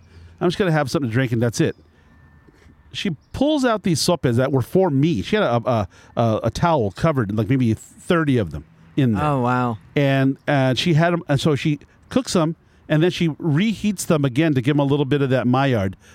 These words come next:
Speaker 1: on the little browning
Speaker 2: Right,
Speaker 1: on
Speaker 2: right.
Speaker 1: there. And she made a set of three and gave 'em to me,
Speaker 2: Mm-hmm.
Speaker 1: and I just gobbled 'em.
Speaker 2: Oh, wow.
Speaker 1: I g-, every bite was so good. So she says, I said, "You know what? Let me have a couple more." So three. I was like, "N-,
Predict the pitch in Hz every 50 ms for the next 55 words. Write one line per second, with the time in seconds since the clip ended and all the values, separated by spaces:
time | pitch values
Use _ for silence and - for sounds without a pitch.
0 | - - 135 127 120 113 113 110 117 135 139 131 107 123 131 143 143 135 123 113
1 | 90 80 - - 139 143 139 135 131 127 123 113 110 101 95 95 _ - - -
2 | - - _ - 151 147 143 139 135 135 127 - _ _ _ _ _ - - -
3 | 180 175 170 170 156 156 175 202 185 156 - - 147 131 - - 185 165 135 -
4 | - 165 147 147 131 110 107 120 - _ _ _ _ _ _ - - - - 156
5 | 147 143 123 107 151 160 170 165 143 127 107 98 95 101 113 - _ _ _ -
6 | 123 123 123 117 107 - 156 147 139 139 139 170 208 143 110 113 156 151 135 147
7 | 143 147 127 - 87 76 73 78 _ _ - - 85 117 123 117 98 90 101 139
8 | 147 110 - - - 190 202 202 247 220 143 117 165 151 156 143 139 123 110 -
9 | - - 160 156 165 165 131 120 139 139 127 127 123 - _ - - - - -
10 | - - _ _ - - - - 185 170 170 170 156 - 160 139 - 190 185 165
11 | 139 160 139 143 - 185 175 190 208 214 208 202 208 220 220 196 156 - - 156
12 | 151 139 135 120 90 82 - _ - - _ _ _ _ _ - - 123 - 196
13 | 180 160 156 - 208 233 240 170 107 90 - - - 156 175 156 156 147 131 107
14 | _ _ _ - 175 170